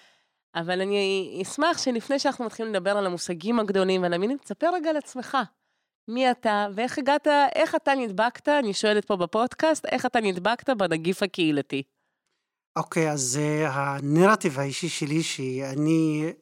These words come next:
Speaker 2: אה, גדלתי יתום. אה, אבא שלי נהרג על ידי חיילי צה"ל בגיל שהיה רועה צאן,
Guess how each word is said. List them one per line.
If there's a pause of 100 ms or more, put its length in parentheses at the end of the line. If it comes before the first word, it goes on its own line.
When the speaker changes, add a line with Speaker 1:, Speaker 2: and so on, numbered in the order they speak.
Speaker 2:
אה, (840)
גדלתי
יתום. (280)
אה, (180)
אבא
שלי
נהרג
על
ידי
חיילי
צה"ל
בגיל (140)
שהיה
רועה
צאן,